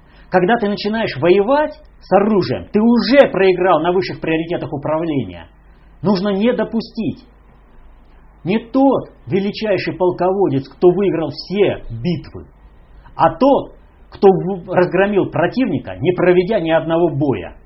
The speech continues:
Мистраль — это разгром противника. Это разгром Соединенных Штатов и перетягивание Европы в союзнические отношения с Россией.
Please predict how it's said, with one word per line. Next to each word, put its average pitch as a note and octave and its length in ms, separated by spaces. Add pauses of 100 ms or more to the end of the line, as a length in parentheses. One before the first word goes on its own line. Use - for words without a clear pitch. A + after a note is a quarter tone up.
(1400)
Мистраль — G3+ 640
это F3+ 240
разгром F3+ 600
противника. F3 1120 (760)
Это G3+ 360
разгром G3 480
Соединенных G3+ 600
Штатов A#3 400
и D#3+ 140
перетягивание E3+ 920 (140)
Европы F#3+ 880 (800)
в - 40
союзнические G#3+ 640
отношения G#3 440
с - 100
Россией. D#3+ 600